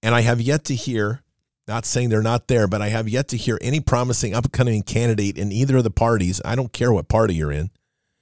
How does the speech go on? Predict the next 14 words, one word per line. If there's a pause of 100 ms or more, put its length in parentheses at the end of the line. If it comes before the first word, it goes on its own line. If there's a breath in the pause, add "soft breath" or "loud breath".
(560)
If
you're
saying
these
words,
"Stop
the
injection,"
I'm
listening,
but
nobody's
doing
it